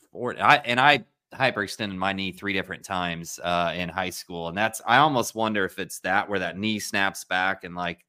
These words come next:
kinda hyperextends that ligament or something like that. And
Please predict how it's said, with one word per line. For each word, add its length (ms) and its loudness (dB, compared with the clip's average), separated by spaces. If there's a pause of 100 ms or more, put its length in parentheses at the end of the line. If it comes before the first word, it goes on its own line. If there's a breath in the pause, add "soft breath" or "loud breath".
(120)
kinda 200 -2
hyperextends 800 -4
that 200 -6
ligament 420 -4 (540)
or 80 -4
something 340 -2
like 260 -2
that. 340 4
And 180 -10